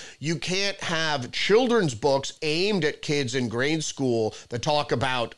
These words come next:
fellatio. You know, <laughs> performing fellatio on your neighbor, uh, you know,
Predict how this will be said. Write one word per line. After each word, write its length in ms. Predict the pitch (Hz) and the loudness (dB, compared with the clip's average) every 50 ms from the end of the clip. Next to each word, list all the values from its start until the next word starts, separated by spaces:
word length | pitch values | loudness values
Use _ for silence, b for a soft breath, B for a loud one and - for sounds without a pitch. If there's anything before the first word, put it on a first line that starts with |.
| _ _ | _ _
fellatio. 560 | - - 135 127 135 143 135 - 87 90 82 - - _ _ _ _ _ _ _ _ _ _ _ _ _ _ | -4 -2 0 0 2 0 -2 -4 -4 -6 -10 -12 -16 _ _ _ _ _ _ _ _ _ _ _ _ _ _
You 120 | - 95 113 | -10 -6 -4
know, 120 | 123 113 | -4 -4
<laughs> 160 | 104 - - - | -4 -4 -4 -4
performing 560 | 190 - - 180 165 165 165 165 156 147 135 | -4 0 2 4 4 4 4 2 0 0 -2
fellatio 960 | - - - - - - 160 151 156 165 190 185 - - 170 160 156 147 139 | -6 -10 -16 -16 -4 -2 0 2 2 2 2 0 0 0 2 4 4 4 4
on 160 | 131 131 131 | 4 2 0
your 120 | 131 127 123 | 0 0 0
neighbor, 600 | 120 123 135 147 156 156 131 127 117 107 101 101 B B B B B B B B _ | 0 0 0 0 0 0 0 0 0 0 -2 -4 B B B B B B B B _
uh, 320 | - 127 127 120 110 98 - - _ _ _ - | -4 -2 -2 -2 -2 -4 -6 -10 _ _ _ -14
you 320 | 107 117 - - - 175 | -10 -10 -10 -6 -6 -4
know, 320 | 160 127 117 113 101 - | 0 0 0 0 -2 -6